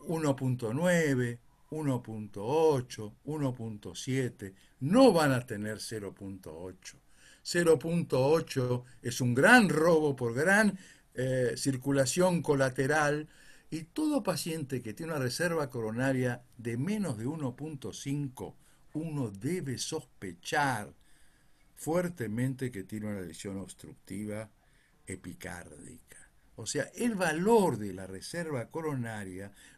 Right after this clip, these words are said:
nos puede ir indicando, por supuesto, que ninguno toma una, la reserva coronaria no es un valor aislado y nadie toma una, una conducta por un número. Es un paciente, y en el contexto del paciente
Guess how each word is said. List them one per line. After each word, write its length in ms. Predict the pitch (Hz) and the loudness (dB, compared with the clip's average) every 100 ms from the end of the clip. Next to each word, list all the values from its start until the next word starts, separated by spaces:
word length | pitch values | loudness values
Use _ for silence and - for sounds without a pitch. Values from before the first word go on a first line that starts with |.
| 135 | -6
nos 180 | 135 | -6
puede 420 | 127 196 208 185 160 | -4 0 2 2 2
ir 160 | 175 | 0
indicando, 720 | 151 123 107 185 185 165 127 | 0 -2 -4 -2 -2 -2 -6
por 140 | 127 185 | -8 -10
supuesto, 540 | 180 - 226 147 117 - - - | -8 -6 -6 -6 -8 -10 -20 -12
que 120 | - | -6
ninguno 520 | 147 170 190 247 196 143 | -4 -2 2 2 2 -2
toma 280 | 170 170 | -4 -2
una, 260 | 151 127 123 - - _ | -2 -2 -4 -10 -20 _
la 120 | 123 | -4
reserva 420 | 131 127 208 185 | -4 -2 2 2
coronaria 400 | 151 135 175 160 | 2 -2 0 0
no 180 | 135 139 | 0 -2
es 160 | 175 160 | -2 -2
un 140 | 127 | -2
valor 280 | 113 117 143 | -2 -2 -2
aislado 720 | 120 101 127 165 170 165 165 - - | -2 -4 -2 2 2 2 -2 -4 -14
y 140 | 120 120 | -6 -2
nadie 280 | 165 165 135 | 0 0 -2
toma 300 | 156 151 139 | -4 -2 0
una, 280 | 127 117 117 - - _ - | 0 -2 -8 -20 -20 _ -18
una 300 | - 143 143 127 | -4 0 0 -2
conducta 500 | 117 123 139 139 120 | -4 -4 -4 -4 -4
por 160 | 104 | -6
un 200 | 101 104 | -4 -4
número. 540 | 143 185 107 90 78 - - _ - | -2 -2 -4 -8 -12 -18 -20 _ -12
Es 180 | 143 139 | -8 -6
un 140 | 165 | -6
paciente, 920 | 135 95 - - 156 151 98 87 78 - | -6 -10 -8 -6 -4 -4 -6 -10 -14 -12
y 100 | 113 | -6
en 60 | |
el 140 | 120 120 | -4 -2
contexto 760 | 127 127 123 240 233 - 143 | -2 -4 -2 -2 -2 -6 -4
del 180 | 117 107 | -4 -8
paciente 760 | 107 98 - 165 180 175 175 | -10 -10 -8 -6 -6 -6 -8